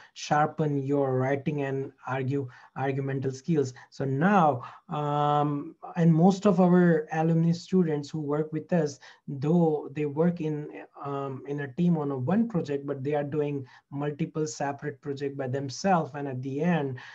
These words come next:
uh, because they are working in a team, so they will have more hands-on experience, as well as they will have more projects and then ultimately end in the more publication. Um, you will also get opportunity to lead,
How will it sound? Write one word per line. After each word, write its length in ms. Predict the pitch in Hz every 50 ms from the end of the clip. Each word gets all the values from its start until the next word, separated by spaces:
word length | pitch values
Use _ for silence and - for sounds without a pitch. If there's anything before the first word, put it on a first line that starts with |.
| - _
uh, 440 | - 143 139 139 139 139 139 135 131 131 131
because 340 | 131 143 139 - 165 170 147
they 80 | 151 156
are 100 | 147 147
working 280 | 151 151 151 - 147
in 120 | 143 143 143
a 100 | 135 123
team, 400 | - 175 180 196 180 160 151 123
so 340 | - - 143 143 139 135 131
they 160 | 131 151 147
will 160 | 147 147 143
have 220 | 143 147 143 143 139
more 960 | 131 127 131 131 135 139 139 139 143 147 151 156 156 156 147 143 139 131 - - - - - - _ -
hands-on 640 | - - 127 139 143 147 135 123 160 151 151 147
experience, 640 | 143 139 - - _ - 202 190 170 165 160 151 156
as 180 | 147 139 131 131
well 140 | 147 143 147
as 100 | 143 139
they 120 | 143 143
will 100 | 143 147
have 140 | 147 151 143
more 500 | 139 139 143 147 147 160 165 165 160 156 -
projects 600 | - 156 151 147 135 185 202 196 185 190 - -
and 180 | 147 147 139
then 220 | 139 143 147 143 - - _ -
ultimately 520 | 147 143 143 156 151 143 139 143 139 139 135
end 200 | 131 135 131 139
in 120 | 139 139
the 120 | 165 247 285 - - - - - _ -
more 220 | 139 139 143 139
publication. 680 | - 202 226 226 202 - - 131 123 120 127 117 113 - - - - - - _
Um, 340 | - 160 160 156 156 151 151
you 100 | 165 160
will 100 | 165 170
also 260 | 175 202 190 - 214
get 160 | 202 214 196
opportunity 720 | 190 185 - 165 151 156 165 - - 160 160 156 - 170
to 140 | - - 156
lead, 360 | 143 135 139 143 143 143 143